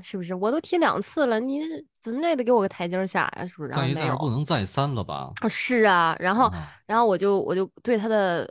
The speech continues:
Speaker 1: 回复就是由那个一大行，呃，一大篇儿到，到两三行，然后到，到，嗯，一行，<laughs> 然后，然后到
Speaker 2: 不是，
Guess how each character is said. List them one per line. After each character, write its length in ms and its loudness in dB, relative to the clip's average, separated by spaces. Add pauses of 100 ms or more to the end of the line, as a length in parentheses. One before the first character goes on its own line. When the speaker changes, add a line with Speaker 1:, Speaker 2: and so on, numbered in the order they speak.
(140)
Speaker 1:
回 260 -2
复 220 0
就 160 -2
是 340 -4 (540)
由 260 2
那 140 -2
个 100 0 (200)
一 140 -6
大 160 4
行， 340 0
呃， 340 -2
一 140 -8
大 140 0
篇 200 0
儿 260 2
到， 120 0 (120)
到 220 0
两 140 -4
三 200 -2
行， 420 0
然 120 -2
后 100 0
到， 260 2
到， 220 2
嗯， 540 -8
一 120 -6
行， 420 2
<laughs> 380 -2
然 180 4
后， 180 6
然 180 2
后 0 -
到 200 6
Speaker 2:
不 60 -12
是， 60 -12